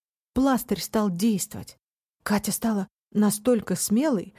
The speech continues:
что зашла вместе с мамой в воду и даже поплыла. А на следующий день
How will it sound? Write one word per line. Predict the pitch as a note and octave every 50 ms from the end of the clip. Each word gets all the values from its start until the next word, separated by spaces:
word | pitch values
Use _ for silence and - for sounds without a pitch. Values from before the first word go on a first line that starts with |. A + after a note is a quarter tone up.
| - - _
что | - - - - G#3
зашла | F#3 F3+ F#3+ F3+ - - G#3 G3 F#3
вместе | E3 F3 F3+ F3+ E3+ - -
с | E3 -
мамой | F#3 F3+ F3 E3 E3 E3
в | D3+ D3
воду | D#3+ G#3+ C4 B3+ G3 E3 - - - - - -
и | F#3 F3+
даже | D#3 F#3+ F3 E3 F3 -
поплыла. | - G#3 - A#3+ A#3+ A#3+ B3+ B3+ A3 F3+ - _ _ _ _ _ _ _ _ _ _ -
А | A3 A#3+
на | A#3+ B3 B3
следующий | - - C#4+ C#4 A3 A3 - - - F3
день | E3 F#3 E3+ E3 F3+